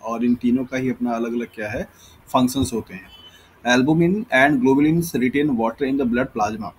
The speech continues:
ये दोनों जो होते हैं, albumin और globulin, इनका काम होता है कि ब्लड के plasma में water के percentage को, amount को क्या करना, बनाए रखना, maintain बनाए रखने में क्या आता है, काम आता है। Certain globulins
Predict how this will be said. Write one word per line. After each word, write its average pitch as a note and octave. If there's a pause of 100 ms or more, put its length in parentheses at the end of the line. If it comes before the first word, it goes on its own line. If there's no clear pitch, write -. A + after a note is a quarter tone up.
(680)
ये D3+
दोनों D#3
जो C#3
होते B2
हैं, C3
albumin B2
और B2+
globulin, A#2
इनका C3
काम B2+
होता A#2
है C#3
कि C#3
ब्लड B2
के C#3
plasma A2+
में B2+ (160)
water A2+
के C#3+
percentage A#2
को, C3+
amount A#2+
को B2+
क्या B2
करना, B2+ (460)
बनाए B2+
रखना, C3+
maintain C3
बनाए B2
रखने A#2+
में B2
क्या A2
आता G#2
है, G#3 (100)
काम B2
आता G2
है। - (440)
Certain D3
globulins D#3